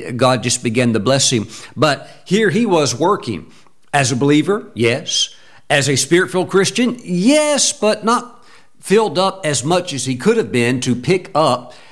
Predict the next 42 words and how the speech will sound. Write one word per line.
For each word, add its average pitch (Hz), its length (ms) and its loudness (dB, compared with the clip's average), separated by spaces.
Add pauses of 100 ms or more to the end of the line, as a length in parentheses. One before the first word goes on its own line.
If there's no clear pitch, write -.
(220)
the 139 520 4
treasure 139 760 -2
that 135 220 -4
God 151 260 2
had 120 180 -2
put 156 200 0
inside 160 480 0
of 170 140 -4
him, 98 360 -4 (320)
that 180 260 0
treasure 135 440 -2
being 120 460 0 (120)
that 135 140 0
he 156 120 2
had 147 140 0
an 131 60 0
international 123 600 0
ministry. 113 600 -4 (440)
So - 120 0
all 208 300 2
he's 220 220 0
thinking 147 300 0
is, 127 220 2 (220)
"I 151 80 4
want 165 180 0
to 147 80 0
run 147 180 0
a 139 40 0
sign 165 340 0
business 113 420 -2
and 120 80 -2
I 127 100 0
want 131 200 0
to 127 60 0
be 127 140 0
successful 120 760 -2 (320)
and 120 140 0
have 131 180 -2
a 127 40 0
good 135 200 0
sign 151 300 0
company." 120 480 -2